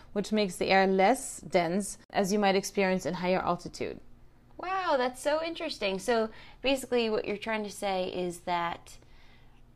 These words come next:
Speaker 2: it makes our cardiovascular system stronger when we're out running in these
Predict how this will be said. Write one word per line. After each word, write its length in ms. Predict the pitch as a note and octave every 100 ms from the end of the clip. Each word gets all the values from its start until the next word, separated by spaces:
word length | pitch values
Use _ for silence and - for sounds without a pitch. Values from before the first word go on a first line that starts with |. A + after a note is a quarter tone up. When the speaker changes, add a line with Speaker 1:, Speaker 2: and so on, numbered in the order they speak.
| -
Speaker 2:
it 340 | - G3+ - -
makes 400 | G#3+ G#3 - -
our 240 | G3+ F#3+ F#3
cardiovascular 800 | - G3 G3+ F#3 F#3 - F#3+ F3+
system 380 | G3 - F3
stronger 720 | E3 - - F3+ E3+ F3+ D4+ G4
when 220 | D4+ C4
we're 200 | B3 A#3+
out 260 | A3 G#3 G3+
running 340 | F#3 F#3+ G#3+
in 480 | - A#3 A#3+ A#3+ C4 - - -
these 360 | - A#3+ A#3 -